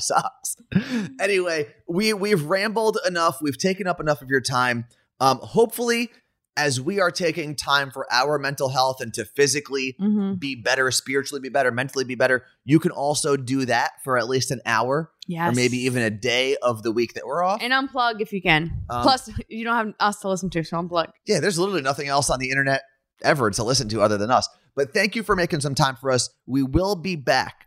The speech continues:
Speaker 1: Mark it in your calendar February first because it's, we might have, hopefully, and I don't wanna sell this too much if it doesn't happen, but a, a pretty cool announcement, um, that day.
Speaker 2: Yep.
Speaker 1: So February first, be there on Twitch, twitch dot T V slash Carlin Rain Anthony.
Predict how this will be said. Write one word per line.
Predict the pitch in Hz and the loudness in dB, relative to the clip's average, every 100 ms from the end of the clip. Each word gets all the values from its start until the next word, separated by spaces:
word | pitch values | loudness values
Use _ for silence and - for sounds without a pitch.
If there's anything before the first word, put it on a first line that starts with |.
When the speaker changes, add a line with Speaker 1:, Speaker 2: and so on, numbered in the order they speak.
| _ | _
Speaker 1:
Mark | 120 139 147 | 0 2 2
it | - | -4
in | 156 | -2
your | 147 | 0
calendar | 143 - 143 156 160 160 | 0 0 0 0 0 -2
February | - 135 135 127 113 101 - | 0 0 0 2 0 0 -2
first | 165 247 - - _ _ _ | 0 0 -2 -8 _ _ _
because | 127 120 143 127 120 113 - - _ _ _ _ _ | -4 -2 -2 0 -2 -6 -10 -12 _ _ _ _ _
it's, | 131 - | 2 2
we | 131 135 | -2 -2
might | 131 147 185 | 0 0 0
have, | 147 127 113 | 0 0 0
hopefully, | 110 170 180 - 123 101 120 | -2 -2 -2 -2 -2 -2 -2
and | 113 | 0
I | |
don't | 117 131 | 0 2
wanna | 127 117 113 | 2 2 0
sell | - 123 123 | 0 0 -2
this | 120 | -2
too | - 131 | -2 -2
much | 117 113 117 | 2 0 -2
if | |
it | 107 | -2
doesn't | 113 113 | -2 0
happen, | 120 120 110 | -2 0 0
but | 113 | 0
a, | - | 0
a | |
pretty | - 165 151 | 0 0 0
cool | - 151 127 | 0 0 2
announcement, | 120 117 110 101 90 - - _ _ _ _ 101 | 2 2 0 -2 -4 -6 -12 _ _ _ _ -2
um, | 104 98 98 - | 0 0 -4 -8
that | 104 113 110 - 101 | -2 2 2 0 0
day. | 107 69 - _ | 0 0 -4 _
Speaker 2:
Yep. | 180 175 _ | -2 -2 _
Speaker 1:
So | - | -2
February | 110 160 175 180 165 | 0 -2 0 0 -2
first, | - 160 151 - _ _ 117 | 0 -2 -2 -8 _ _ -10
be | 113 165 | -4 -2
there | 165 156 127 | 2 2 0
on | 143 127 | -2 -2
Twitch, | - 135 - | 0 0 0
twitch | - 143 | -4 -2
dot | - 123 | -2 -2
T | 135 | -4
V | 123 | -2
slash | 120 120 113 - | 0 2 0 0
Carlin | 127 117 110 | 0 0 0
Rain | 110 | 0
Anthony. | 110 117 107 | 0 0 -4